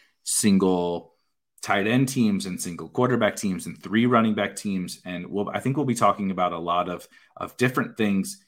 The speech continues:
different extreme ideas, um, you know, a lot more of, you know, scenario-based drafts and,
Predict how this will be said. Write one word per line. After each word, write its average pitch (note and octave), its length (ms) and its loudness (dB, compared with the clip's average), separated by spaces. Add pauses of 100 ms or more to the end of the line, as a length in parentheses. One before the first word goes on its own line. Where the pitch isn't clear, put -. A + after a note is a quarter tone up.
(100)
different G#2 260 -2
extreme G#2+ 640 -2
ideas, F#2 840 -4 (540)
um, D#2 560 -2 (720)
you F#2+ 180 -2
know, E2 540 -4 (680)
a F#2 60 -2
lot G2+ 380 8
more G2 280 4
of, F2+ 300 -2
you F#2 80 -4
know, D#2+ 120 -10
scenario-based G2 1300 2
drafts G2+ 440 2
and, A2 120 2